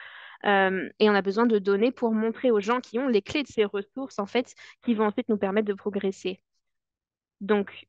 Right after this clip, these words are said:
je pense que vraiment communiquer sur cette question, c'est, c'est très, très important. Donc, c'est cette question du plaidoyer qui est, qui est vitale. Oui, alors je voulais juste ajouter, donc, il y a l'importance des données.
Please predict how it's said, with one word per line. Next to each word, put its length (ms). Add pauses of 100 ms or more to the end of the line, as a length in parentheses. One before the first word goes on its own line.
(120)
je 140
pense 260
que 120
vraiment 420
communiquer 640
sur 180
cette 160
question, 460
c'est, 400
c'est 220
très, 180
très 240
important. 440
Donc, 180
c'est 100
cette 180
question 240
du 140
plaidoyer 600
qui 280
est, 100
qui 160
est 40
vitale. 500 (1120)
Oui, 240
alors 180
je 80
voulais 160
juste 240
ajouter, 720 (1400)
donc, 400 (100)
il 200
y 100
a 40
l'importance 520
des 140
données. 600